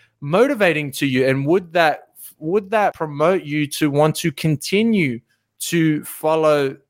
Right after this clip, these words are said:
and continue the momentum that it has been getting you and the results that has been given you? And the,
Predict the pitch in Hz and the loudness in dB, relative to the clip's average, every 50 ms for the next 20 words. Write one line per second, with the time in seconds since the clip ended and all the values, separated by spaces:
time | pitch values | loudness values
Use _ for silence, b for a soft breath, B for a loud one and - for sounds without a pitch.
0 | _ - - 147 151 147 143 147 123 - - - 160 156 - - 175 180 175 165 | _ 2 4 4 4 4 2 0 -2 -6 -4 -2 -2 -2 0 0 -2 0 0 0
1 | 143 160 151 151 151 147 147 147 156 175 196 190 - - 170 147 131 120 120 113 | 0 0 0 2 0 0 0 2 0 0 0 -2 -2 0 0 0 0 -2 -4 -6
2 | 117 127 143 143 139 123 - - _ _ _ _ _ _ _ _ _ _ _ - | -2 2 2 2 2 2 -2 -12 _ _ _ _ _ _ _ _ _ _ _ -20
3 | _ - 156 151 139 156 156 131 120 143 156 151 143 156 170 170 185 170 156 147 | _ -4 -4 0 2 2 2 2 2 -2 -2 -2 2 2 2 2 2 0 0 0
4 | 139 139 139 135 131 135 131 120 127 151 180 190 - - 165 143 135 123 117 123 | 0 0 0 2 2 0 0 4 4 4 4 4 2 -2 -2 -2 -2 -2 0 -2
5 | 135 131 127 123 131 120 127 127 123 123 131 135 143 143 143 143 | -2 0 2 2 2 2 2 0 0 0 2 2 2 2 0 -2